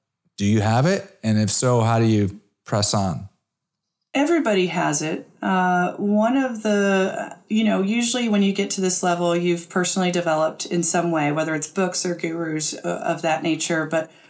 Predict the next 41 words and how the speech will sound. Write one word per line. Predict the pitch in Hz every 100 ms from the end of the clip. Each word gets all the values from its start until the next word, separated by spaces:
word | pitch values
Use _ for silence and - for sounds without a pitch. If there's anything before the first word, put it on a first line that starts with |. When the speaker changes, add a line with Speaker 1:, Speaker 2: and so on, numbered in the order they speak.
| -
Speaker 2:
one | 233 262
of |
the | 226
things | 226 214 202
I | 180
heard | 180 180
a | 175
while | 170 165
ago | 170 170 160
that | 160
I've | 165 165
really | 175 170
latched | 165 160 -
onto | 160 160 165 170 160
is | 156 - 165 156 - - _ _ -
if | 190 -
you |
need | 220 262
to | 226
have | 254
a | 240
moment, | 208 180 175 175 - _ _ _ _ _ _ _ _ _ _ _
just | - 190 185 - - -
don't | 202 208
go | 214
over | 202 180
ten | - 180 180
minutes. | 170 - - - - _ _ -
You | 190
know, | 185 202 262
<laughs> |
if | 254 233
you | 240
need | 254 277
to | 226 214 - _ 196
bawl | 196 196 220 220 226
and | 196 175
cry | 175 214 208 208 208
and, | 208 196 175 170 170 -
you | 208 190
know, | 175 170 175